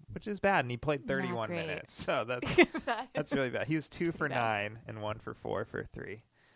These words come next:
Speaker 1: Yeah, that sucks. Um, but that was a crazy ending, and I'm so glad it happened.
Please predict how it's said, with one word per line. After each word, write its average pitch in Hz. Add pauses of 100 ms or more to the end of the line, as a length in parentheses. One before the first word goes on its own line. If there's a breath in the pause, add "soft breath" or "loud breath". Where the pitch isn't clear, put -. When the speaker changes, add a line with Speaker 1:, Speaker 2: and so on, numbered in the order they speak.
(320 soft breath)
Speaker 1:
Yeah, 123
that 117
sucks. - (420 soft breath)
Um, 123
but 120
that 139
was 143
a -
crazy 151
ending, 143
and 120
I'm 123
so 127
glad 120
it 120
happened. 107